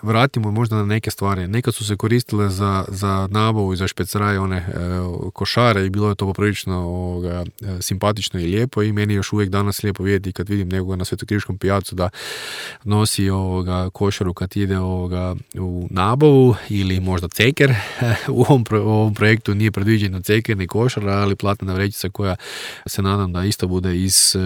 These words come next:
recikliranog materijala i bude na neki način opomena i podsjetnik da treba voditi brigu o okolišu. A naravno i same, ovoga, eko olovčice da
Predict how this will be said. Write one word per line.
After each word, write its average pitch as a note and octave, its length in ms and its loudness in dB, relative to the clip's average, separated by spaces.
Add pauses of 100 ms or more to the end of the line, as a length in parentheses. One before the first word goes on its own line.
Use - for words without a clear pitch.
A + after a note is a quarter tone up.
(640)
recikliranog F#2+ 640 -2
materijala F#2+ 560 0
i F2+ 120 -4
bude F#2+ 200 -2
na F#2 120 -2
neki F2 220 -4
način F2+ 320 -6
opomena F2 560 -4 (140)
i F#2 100 -6
podsjetnik E2+ 520 -4
da F2 180 -4
treba F2+ 240 -2
voditi F2 320 -4
brigu F2 280 0
o E2 200 -2
okolišu. - 400 -8 (480)
A A2+ 120 0
naravno B2+ 340 6
i A2 40 6
same, B2 420 6
ovoga, G2+ 720 0
eko G#2 260 -2
olovčice A#2 580 0
da G2 360 2